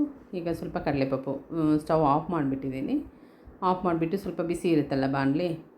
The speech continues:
ಹಾಗಾಗಿ ಕಡಲೆಪಪ್ಪು ಅದರಲ್ಲಿ ಹಾಕ್ಕೊಂಡು ಬಿಸಿ ಮಾಡ್ಕೊತಾ ಇದ್ದೀನಿ. ಸುಮ್ಮನೆ ಬೆಚ್ಚಗೆ ಮಾಡ್ಕೊಂಡ್ರೆ ಸಾಕಾಗುತ್ತೆ ಅದಷ್ಟೇ. ಈ ಕಪ್ಪಗಿರೋದು ಬೇಳೆ ಎಲ್ಲ ತೆಗೆದ್ಬಿಡ್ತೀನಿ. ಈಗ ಫಸ್ಟು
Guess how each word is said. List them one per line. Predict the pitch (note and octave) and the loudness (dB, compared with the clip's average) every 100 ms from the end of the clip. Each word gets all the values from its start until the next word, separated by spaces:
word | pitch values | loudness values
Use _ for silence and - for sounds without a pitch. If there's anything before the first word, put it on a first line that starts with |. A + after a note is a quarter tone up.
| - | -16
ಹಾಗಾಗಿ | E3+ D3+ D3 C#3+ D#3 D3 | -4 0 0 0 0 0
ಕಡಲೆಪಪ್ಪು | D3+ C#3+ C#3 C3+ - | -2 -4 -4 -6 -4
ಅದರಲ್ಲಿ | C3 C3+ C3 C3 | -4 -2 -2 -2
ಹಾಕ್ಕೊಂಡು | - D3+ | -2 -2
ಬಿಸಿ | C#3+ C3+ | -2 -4
ಮಾಡ್ಕೊತಾ | C3+ - - C3+ | -6 -8 -10 -8
ಇದ್ದೀನಿ. | C#3 C#3+ - - - - | -6 -6 -8 -14 -16 -16
ಸುಮ್ಮನೆ | - F3 F3 D#3 | -8 -2 2 2
ಬೆಚ್ಚಗೆ | D3 E3 E3 | 2 0 2
ಮಾಡ್ಕೊಂಡ್ರೆ | D3 C3+ C#3 C3+ | 2 0 -4 -4
ಸಾಕಾಗುತ್ತೆ | C3+ - C3+ C3 B2+ | -6 -6 -10 -8 -6
ಅದಷ್ಟೇ. | A#2+ A#2 - D3 C4 C4+ - - - - - - - - - - | -6 -6 -8 -6 -6 -8 -14 -20 -20 -20 -20 -20 -20 -20 -20 -10
ಈ | - | -8
ಕಪ್ಪಗಿರೋದು | - - E3+ D#3+ D#3 D3 G3+ F#3 C#3+ C3+ D#3+ | -2 -2 0 2 2 2 2 2 0 0 0
ಬೇಳೆ | D3+ D3 | 2 2
ಎಲ್ಲ | C#3+ C#3+ | 2 0
ತೆಗೆದ್ಬಿಡ್ತೀನಿ. | D3+ B2 B2 C3 B2 B2+ C3 - - - - - - - - - - - - - - G3+ | -2 -4 -6 -8 -10 -8 -8 -8 -12 -14 -14 -20 -20 -20 -20 -20 -20 -20 -20 -20 -14 -6
ಈಗ | F#3+ G3 | -4 0
ಫಸ್ಟು | E3+ - | 0 0